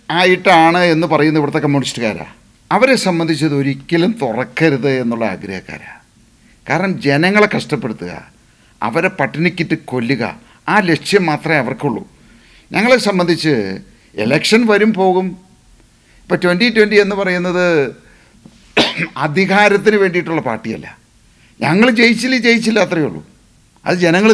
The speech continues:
തീരുമാനിക്കേണ്ടതാണത്. ഞങ്ങളുടെ ഈ ഭക്ഷ്യസുരക്ഷ മാത്രമല്ല, അഴിമതി മുക്തമായിട്ടുള്ളൊരു ഭരണം ഈ നാട്ടിൽ, ഈ ഇന്ത്യ രാജ്യത്ത് ഏതൊരു രാഷ്ട്രീയ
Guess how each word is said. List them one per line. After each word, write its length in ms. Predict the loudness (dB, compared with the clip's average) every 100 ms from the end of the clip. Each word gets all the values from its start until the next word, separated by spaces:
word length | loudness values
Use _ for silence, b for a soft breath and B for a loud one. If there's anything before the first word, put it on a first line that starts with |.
| 4
തീരുമാനിക്കേണ്ടതാണത്. 800 | 2 -2 -6 -8 -10 -12 -16 -20 _ _ _ b b b -8
ഞങ്ങളുടെ 280 | -2 2 2 2
ഈ 40 |
ഭക്ഷ്യസുരക്ഷ 500 | -2 -4 -2 -2 -2 -2 -2
മാത്രമല്ല, 400 | -2 -4 -4 -8 -16 b b b
അഴിമതി 440 | 0 2 0 0 0 0
മുക്തമായിട്ടുള്ളൊരു 760 | -2 -4 -2 0 -2 -4 -6 -6
ഭരണം 340 | -8 -8 -12 -14 _ _ _ _ _ _ b b 0
ഈ 40 | 2
നാട്ടിൽ, 280 | 2 2 0 2 2 0 -2
ഈ 20 | 0 0
ഇന്ത്യ 280 | 4 4 4 2 -2 -2
രാജ്യത്ത് 480 | 0 0 -2 -2 -4 -6 -10 b b b b b 2
ഏതൊരു 280 | 4 4 2 2
രാഷ്ട്രീയ 380 | 0 0 -2